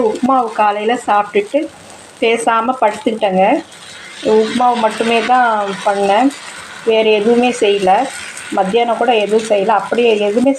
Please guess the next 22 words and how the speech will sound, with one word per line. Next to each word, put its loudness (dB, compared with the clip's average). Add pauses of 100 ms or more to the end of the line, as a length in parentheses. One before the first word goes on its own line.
சாப்பிடவும் 0
இல்ல. 2 (680)
அப்படியே 2 (160)
ஒரு -4
மாதிரி 0 (120)
மயக்கமா 0 (100)
இருந்தது. 2
இந்த 2 (100)
வெயிலு 2 (920)
ரொம்ப 2 (140)
மயக்கத்தை -2
கொடுக்குது, 2 (1120)
அதனால 0 (120)
நான் 0
ரொம்ப -2 (120)
நேரம் 0
படுத்துட்டு -2
இருந்தேன், 0
ரொம்ப 0 (100)
டயர்டா 2
இருந்தது. 2 (400)
பிறகு 0